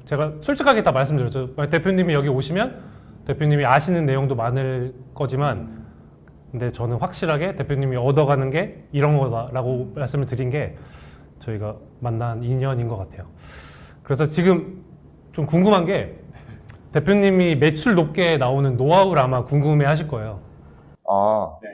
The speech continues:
Speaker 1: 그래서 그걸 한번 좀 풀어주시면 감사하겠습니다.
Speaker 2: 뭐, 사실 제가 매출이 높게 나온다라고 저는 생각을 안 하는데
Speaker 1: <laughs> 매우 <laughs> 너무 겸손하신 거 아니에요?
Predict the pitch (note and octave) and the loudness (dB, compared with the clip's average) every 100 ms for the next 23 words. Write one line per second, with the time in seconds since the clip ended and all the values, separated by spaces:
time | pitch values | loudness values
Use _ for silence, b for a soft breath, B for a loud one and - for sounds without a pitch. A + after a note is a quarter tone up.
0 | - C#3 B2+ D3+ D#3 E3 D3+ D3+ D3 C#3 | -6 -2 0 2 4 4 2 0 0 -2
1 | C#3 - F#3 F#3 D3 D3 G3 - - B | -4 -6 -2 0 0 0 -2 -4 -12 B
2 | B B B B - - - G#2 A2 F#2+ | B B B B -20 -20 -10 -6 -4 -6
3 | - - - B B B B - - A2 | -12 -20 -20 B B B B -20 -10 -2
4 | A2 A2 - - - E3+ E3+ F#3 F3 D#3+ | 0 0 -4 -12 -6 -6 0 2 2 0
5 | - - - G3+ G3+ - _ _ _ _ | -4 -10 -4 -2 -2 -8 _ _ _ _
6 | - A2+ - D3+ A#2+ A#2 F3+ C#3 G#2 A2+ | -4 -4 0 -2 -2 -2 -2 0 0 0
7 | A#2+ A#2 G#2 - C3 D#3 B2 G#2 E2+ - | -2 -2 -4 -2 -2 0 0 0 -2 -4
8 | _ b b b - C#3+ A#2 F#2 G#2 G#2+ | _ b b b -2 0 0 0 -2 0
9 | F#2+ A2 G2 F2+ - _ - - F#3 D#3 | 0 0 0 -4 -12 _ -20 -12 -10 -10
10 | - C#3 E3 D3 - - - G#3 E4+ - | -8 0 2 2 0 0 2 2 2 0
11 | E3 E3+ F#3 F#3 A3 G#3+ G3+ E3 D3+ | 2 4 6 6 8 8 8 6 6